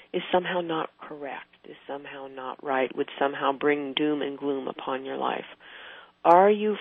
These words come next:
free to think? Are you free to think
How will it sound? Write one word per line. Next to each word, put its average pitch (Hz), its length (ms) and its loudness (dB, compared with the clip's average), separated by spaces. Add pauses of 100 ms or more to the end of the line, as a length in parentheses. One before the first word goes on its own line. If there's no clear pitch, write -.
(120)
free 147 420 0 (760)
to 175 140 -6
think? 117 200 -6 (1120)
Are 151 80 -10
you 147 180 -10 (180)
free 165 360 -2
to 156 80 -2 (140)
think 135 240 -2